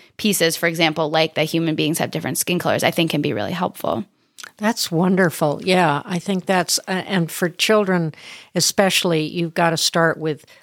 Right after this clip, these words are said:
Speaker 2: what's real for them, because certainly in the first six years, they're fully egocentric and don't have the,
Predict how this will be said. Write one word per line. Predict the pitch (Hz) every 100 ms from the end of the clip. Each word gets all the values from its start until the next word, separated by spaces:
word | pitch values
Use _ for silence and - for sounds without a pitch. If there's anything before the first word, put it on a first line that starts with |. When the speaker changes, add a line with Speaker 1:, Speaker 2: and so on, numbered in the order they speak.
| _
Speaker 2:
what's | - 185 185 -
real | 180 170
for | 156 170
them, | 143 156 143 131 - - _ _ _
because | 175 156 175 156 139 - -
certainly | - - 208 190 180
in | 175 165
the |
first | 151 185 170 -
six | 170 -
years, | 185 180 165 160 151 -
they're | 170 160
fully | - - 196 185 180
egocentric | 160 160 151 160 147 - 156 - - -
and | 160 151 147 - - - _
don't | 190 185
have | 165 190 180 170
the, | - 160